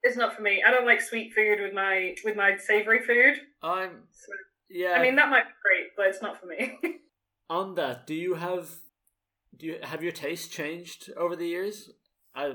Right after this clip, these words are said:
Speaker 2: like, going vegan and then just getting older in general?
Speaker 1: They, uh, they probably have broadened.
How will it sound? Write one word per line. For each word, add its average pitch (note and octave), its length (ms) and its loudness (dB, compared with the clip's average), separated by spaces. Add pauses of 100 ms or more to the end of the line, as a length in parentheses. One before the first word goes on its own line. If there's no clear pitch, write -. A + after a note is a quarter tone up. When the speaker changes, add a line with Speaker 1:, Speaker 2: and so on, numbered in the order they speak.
Speaker 2:
like, C3+ 400 -8
going C#3+ 220 -2
vegan D3 340 -4
and C3 160 -8
then B2+ 140 -4
just A#2+ 300 -10
getting A#2 240 -6
older A#2+ 320 -2
in A#2 160 -12
general? B2 400 -8 (1300)
Speaker 1:
They, D#4 200 8
uh, C#4 240 4
they D4+ 140 4
probably D#4 340 0
have C4 220 4
broadened. G#3 640 -2